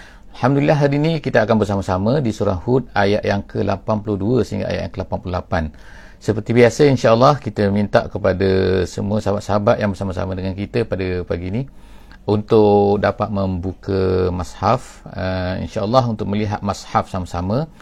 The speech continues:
apa yang akan kita bacakan pada muka surat dua ratus tiga puluh satu, ataupun jika sekiranya, uh, menggunakan handphone ataupun yang tidak sama dengan muka surat,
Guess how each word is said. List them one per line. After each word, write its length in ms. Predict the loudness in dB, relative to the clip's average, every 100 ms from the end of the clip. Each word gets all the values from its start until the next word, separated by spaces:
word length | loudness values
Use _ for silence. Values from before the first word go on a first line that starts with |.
| -20 -20 -6
apa 160 | -4 2
yang 160 | 2 2
akan 80 |
kita 160 | -2 0
bacakan 560 | 0 -2 -2 -2 -2 -2
pada 320 | -2 -2 -2
muka 240 | -2 -4
surat 320 | -8 -4 -4
dua 240 | -2 -2 0
ratus 400 | -2 -4 -10 -8
tiga 240 | -8 -6
puluh 160 | -8 -4
satu, 320 | -4 -4 -4
ataupun 400 | -2 0 0 -2
jika 160 | -2 -6
sekiranya, 800 | -6 -4 -2 0 0 0 0 -4 -14 -20 -20 -6
uh, 240 | -2 0 0
menggunakan 800 | -2 -2 -2 -2 -2 -2 -2 -2
handphone 640 | -6 -8 -4 0 2 0
ataupun 720 | -2 -4 -2 -2 -2 -2 -4
yang 320 | -4 -2 -2 -4
tidak 240 | -6 -6
sama 480 | -2 0 2 0 -2
dengan 480 | -4 -6 -6 -6 -8
muka 240 | -6 -6
surat, 560 | -2 0 2 2 0